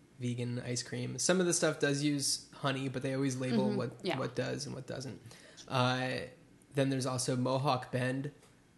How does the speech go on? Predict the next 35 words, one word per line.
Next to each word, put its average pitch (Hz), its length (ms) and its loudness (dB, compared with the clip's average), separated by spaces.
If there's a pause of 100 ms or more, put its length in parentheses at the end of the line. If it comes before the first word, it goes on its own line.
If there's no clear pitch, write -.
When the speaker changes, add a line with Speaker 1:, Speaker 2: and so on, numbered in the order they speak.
(140)
Speaker 1:
Have 156 120 -2
you 139 100 4
been 135 100 2
to 139 60 2
Mohawk 139 280 4
Speaker 2:
Yeah, 175 160 6
Speaker 1:
Bend? 160 120 2
Speaker 2:
I 175 40 0
have. - 260 -10 (200)
Speaker 1:
It's 127 200 2
so 196 160 4
great. 160 240 6
And 151 140 6
that's 196 160 6
a 226 40 8
great 196 160 8
Speaker 2:
Pizza, 196 100 -2
Speaker 1:
place 196 180 6
to 180 120 2
Speaker 2:
amazing. 147 60 0
Speaker 1:
go 156 300 8
if, 147 360 2 (140)
you 143 160 0
know, 131 340 0 (1000)
let's 185 220 6
say 196 140 6
you're 151 220 6
not 139 300 4
vegan 131 400 0
and 127 120 -4
your 127 100 -4
friends 131 360 -2
are 127 100 -4
vegan, 127 480 -6
or 131 180 -10